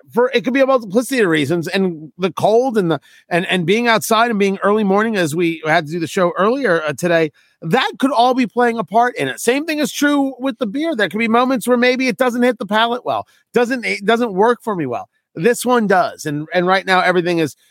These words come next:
combining, uh, beautifully, the Black and Tan from Yuengling and Fingers with the Crux Bull and Bear, a six-by-fifty-two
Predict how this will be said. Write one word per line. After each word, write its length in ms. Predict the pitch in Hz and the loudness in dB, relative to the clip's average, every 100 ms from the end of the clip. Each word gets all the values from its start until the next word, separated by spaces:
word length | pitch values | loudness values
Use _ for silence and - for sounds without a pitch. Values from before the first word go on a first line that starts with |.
| _ - | _ -2
combining, 640 | 196 160 175 175 160 156 | 0 2 2 2 0 0
uh, 200 | 156 151 | 2 2
beautifully, 680 | 131 117 175 196 143 127 113 | 0 0 2 2 -2 -2 -2
the 160 | 110 120 | -4 -4
Black 380 | 107 160 180 170 | 0 0 0 -4
and 100 | 135 | -4
Tan 380 | 160 160 165 | 0 2 0
from 200 | 135 127 | -2 -6
Yuengling 480 | 113 151 139 143 202 | -2 -2 -2 -4 -6
and 140 | 147 104 | -10 -4
Fingers 540 | 175 175 147 139 131 - _ | -2 0 0 0 -4 -14 _
with 340 | - 120 190 240 - | -6 2 2 2 -2
the 160 | 175 127 | -6 -4
Crux 420 | - 220 233 - | 0 0 0 -6
Bull 320 | 143 147 226 | -4 2 2
and 160 | 226 147 | 2 0
Bear, 440 | 160 185 165 120 | 2 4 2 -2
a 80 | 120 | -8
six-by-fifty-two 1300 | - 196 - 175 135 185 160 143 123 - 226 175 | -4 -4 0 0 0 -2 -4 -8 -6 -2 0 -2